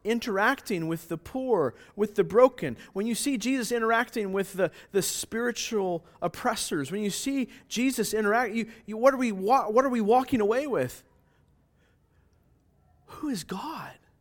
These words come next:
How does God deal with these things? What does God think about this situation and this situation? What is God's heart proclaiming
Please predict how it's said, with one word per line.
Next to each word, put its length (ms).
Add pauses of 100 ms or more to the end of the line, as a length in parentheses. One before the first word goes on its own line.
(520)
How 200
does 160
God 380
deal 180
with 200
these 240
things? 500 (420)
What 60
does 100
God 460
think 280
about 280
this 140
situation 580
and 120
this 140
situation? 580 (380)
What 460
is 240
God's 400
heart 840 (1700)
proclaiming 680